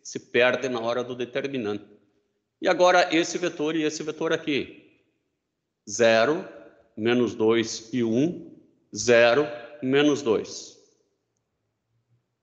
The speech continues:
Zero, menos dois e um, zero, menos dois,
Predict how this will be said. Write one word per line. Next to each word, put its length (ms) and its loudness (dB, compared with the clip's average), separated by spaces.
Zero, 340 6
menos 300 4
dois 260 2
e 60 0
um, 120 0
zero, 280 2
menos 280 -2
dois, 800 -2